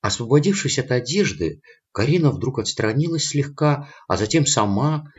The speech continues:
ничуть мною не понуждаемая, не направляемая, шагнула на кровать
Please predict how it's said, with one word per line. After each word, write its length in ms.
ничуть 360
мною 300
не 100
понуждаемая, 960
не 100
направляемая, 880
шагнула 460
на 80
кровать 640